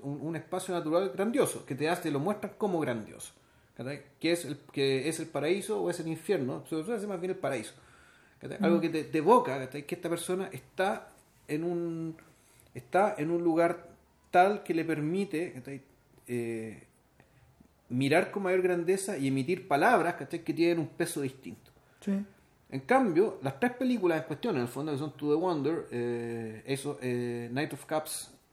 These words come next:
Speaker 2: Mm.
Speaker 1: y, ay, ¿cómo se llama la
Speaker 2: Song
Speaker 1: última?
Speaker 2: to Song.
Speaker 1: Ah, Song to Song. Uno, bueno, son entornos urbanos. Y dos, en el fondo, son melodramas, ¿cachai?
Speaker 2: Son entornos
Speaker 1: Mm.
Speaker 2: urbanos, son melodramas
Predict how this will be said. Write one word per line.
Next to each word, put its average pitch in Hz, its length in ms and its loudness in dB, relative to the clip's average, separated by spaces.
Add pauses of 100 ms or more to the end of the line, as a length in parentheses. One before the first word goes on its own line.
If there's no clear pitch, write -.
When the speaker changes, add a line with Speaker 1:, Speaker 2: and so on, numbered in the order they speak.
(160)
Speaker 2:
Mm. 190 640 0
Speaker 1:
y, 127 580 2
ay, 127 140 -2
¿cómo 131 140 -6
se 147 120 -10
llama 147 140 -2
la 120 80 2
Speaker 2:
Song 202 160 6
Speaker 1:
última? 196 60 0 (100)
Speaker 2:
to - 40 -4
Song. 165 180 2 (180)
Speaker 1:
Ah, 120 180 -10
Song 151 240 -8
to 139 100 -10
Song. 180 220 -4 (920)
Uno, 226 260 2
bueno, 170 220 2
son 156 160 -2
entornos 165 340 -4
urbanos. 190 460 0 (360)
Y 131 100 0
dos, 196 240 2 (200)
en 135 60 -6
el 131 60 -10
fondo, 220 300 -6
son 220 320 -6
melodramas, 139 800 -4 (120)
¿cachai? - 320 -12
Speaker 2:
Son 220 180 4
entornos 247 380 8
Speaker 1:
Mm. 247 60 6
Speaker 2:
urbanos, 180 440 4
son 180 240 -2
melodramas 202 720 0